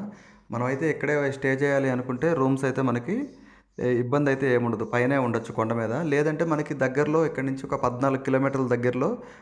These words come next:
బనగానపల్లి అయితే ఉంటుంది. ఒకవేళ ఇక్కడ కాదు అనుకుంటే అక్కడికైనా వెళ్ళొచ్చు అనమాట, మనకి ఇబ్బంది అయితే ఏముండదు. చాలా బాగుంది ఇక్కడ ఉండడానికి కూడా, నాకైతే చాలా బాగా నచ్చింది ఇది.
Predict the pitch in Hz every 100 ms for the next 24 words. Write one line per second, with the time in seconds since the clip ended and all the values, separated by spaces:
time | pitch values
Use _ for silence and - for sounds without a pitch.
0 | - 120 123 131 143 135 127 123 123 123
1 | 117 104 113 151 262 - - _ _ -
2 | - 135 135 - 127 123 123 135 127 127
3 | 127 226 - 131 135 139 139 131 113 110
4 | - 107 107 104 107 107 160 135 120 120
5 | 117 113 107 104 98 127 208 - - _
6 | _ _ - 127 143 135 131 175 156 113
7 | 113 120 135 139 135 107 104 135 202 -
8 | 120 127 139 139 123 127 127 135 135 -
9 | 107 104 101